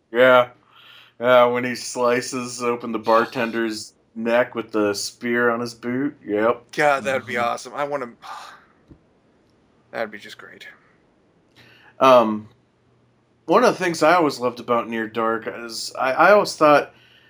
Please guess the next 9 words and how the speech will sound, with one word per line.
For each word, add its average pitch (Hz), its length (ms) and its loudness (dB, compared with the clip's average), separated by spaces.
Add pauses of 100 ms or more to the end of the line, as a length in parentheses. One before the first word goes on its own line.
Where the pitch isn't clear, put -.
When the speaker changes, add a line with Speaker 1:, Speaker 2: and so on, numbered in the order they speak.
(140)
Speaker 1:
that 165 120 -2
was - 460 -2
genius 131 800 -2
to 127 120 -14
do 127 220 -2
a 117 60 0
full 139 280 0
blood 131 320 0
transfusion. 101 800 -10